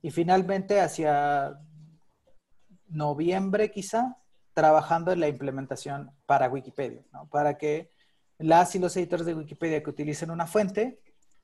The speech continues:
durante un, durante siete días, ese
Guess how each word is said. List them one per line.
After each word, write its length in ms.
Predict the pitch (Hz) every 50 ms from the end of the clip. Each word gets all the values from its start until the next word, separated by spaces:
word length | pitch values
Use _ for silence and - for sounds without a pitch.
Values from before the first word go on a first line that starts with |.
| _ _ -
durante 640 | 143 151 151 151 147 143 143 165 160 156 - - -
un, 760 | _ 170 160 160 170 170 170 170 175 170 170 175 175 165 - -
durante 400 | 170 147 151 147 151 147 - 151
siete 320 | - - 190 185 185 190
días, 420 | 190 190 190 185 180 185 185 - - _ _ _
ese 520 | - 160 160 147 - - 165 160 160 156